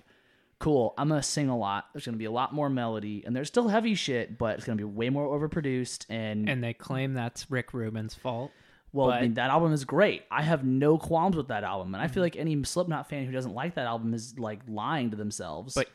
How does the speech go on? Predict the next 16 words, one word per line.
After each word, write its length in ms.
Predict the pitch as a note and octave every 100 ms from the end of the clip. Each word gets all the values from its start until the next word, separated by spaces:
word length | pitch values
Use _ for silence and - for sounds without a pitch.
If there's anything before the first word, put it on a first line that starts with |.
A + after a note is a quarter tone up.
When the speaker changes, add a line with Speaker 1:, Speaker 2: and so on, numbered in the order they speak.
| D3
Speaker 2:
you 180 | C#3+ E3
have 200 | C#3 B2+
a 60 | A#2+
Slipknot, 640 | - C3+ - B2+ A#2 - -
uh, 460 | B2+ A#2 A2 A2 A#2 _ _ _ _ _
deep 240 | C#3 A#2+
dive 240 | C3 A#2 A2+
coming 240 | C3+ A#2+
out 160 | A2+ A2
the 80 | A#2
week 240 | A2+ A2
after 320 | A#2 A#2 -
this. 240 | - - -
So 200 | - G#2+
Speaker 1:
Yeah, 160 | G#2+ F2
yeah. 360 | F#2+ F#2 D#2+